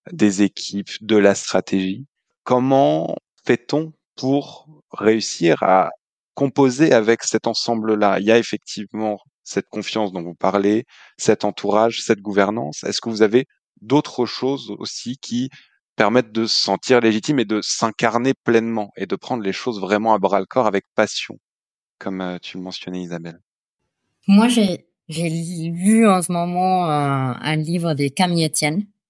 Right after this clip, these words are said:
Speaker 2: qui s'appelle Pour un soulèvement écologique. Et il y a une phrase qui m'a,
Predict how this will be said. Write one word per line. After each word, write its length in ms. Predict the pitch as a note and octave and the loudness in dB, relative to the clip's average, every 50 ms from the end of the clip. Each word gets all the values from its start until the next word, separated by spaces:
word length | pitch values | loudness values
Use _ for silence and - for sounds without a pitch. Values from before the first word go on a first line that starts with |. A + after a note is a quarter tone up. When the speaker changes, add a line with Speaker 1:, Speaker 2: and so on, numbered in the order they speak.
| _ _ | _ _
Speaker 2:
qui 100 | - - | -6 -2
s'appelle 380 | - - D3+ - F3 E3+ D#3 - | 0 0 0 0 0 -2 -2 -2
Pour 140 | - D#3 D3+ | -2 0 0
un 100 | D3 C#3+ | 2 0
soulèvement 460 | - - G3+ F3+ F3+ E3+ F3 E3+ D#3+ | 0 -2 -2 -2 -4 -2 -2 -4 -4
écologique. 640 | D#3+ - - D#3 D3+ C#3+ C3+ D3 F3 G3+ _ _ _ _ _ _ _ _ _ _ _ _ _ _ _ - E3+ | -4 -4 -4 -4 -2 -4 -4 -8 -12 -14 _ _ _ _ _ _ _ _ _ _ _ _ _ _ _ -4 -2
Et 80 | F3+ | -2
il 60 | F3+ E3 | 0 2
y 80 | F3+ | 2
a 160 | F3+ F3 - - A#3 | 2 0 0 0 2
une 180 | A3 G#3+ A3 | 2 2 2
phrase 520 | G3+ - - G#3 G#3 A3 A#3+ C#4 - - - - | 0 -2 -2 0 0 0 0 0 -2 -6 -6 -6
qui 200 | - - - F3+ | -6 -4 -2 -2
m'a, 680 | F3 E3+ E3+ D#3+ D#3+ D#3+ D#3 D#3 D3+ D3 D3 C#3+ | -2 -2 -2 0 0 0 2 0 0 0 0 -2